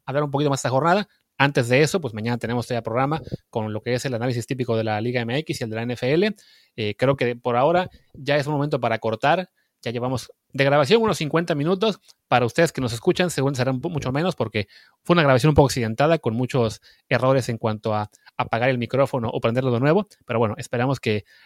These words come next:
la, la edición final que hayan visto, escuch-, escuchado ustedes esté sin errores. Y si hay alguno, pues perdón, fue culpa del productor.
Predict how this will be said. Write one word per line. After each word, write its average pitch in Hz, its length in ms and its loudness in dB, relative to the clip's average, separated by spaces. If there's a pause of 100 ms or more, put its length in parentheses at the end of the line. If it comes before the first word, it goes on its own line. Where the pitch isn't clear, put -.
la, 117 340 0
la 135 140 2
edición 151 320 0
final 156 220 -2
que 165 60 2
hayan 143 140 2
visto, 143 180 0
escuch-, - 280 -12
escuchado 160 320 2
ustedes 175 340 2 (260)
esté 147 200 -4
sin 135 160 -2
errores. 175 420 4 (220)
Y 127 100 0
si 143 120 0
hay 165 60 4
alguno, 165 300 4
pues 104 200 -2
perdón, 143 380 0 (100)
fue 127 320 -6
culpa - 240 -2
del 117 100 -2
productor. 117 480 -2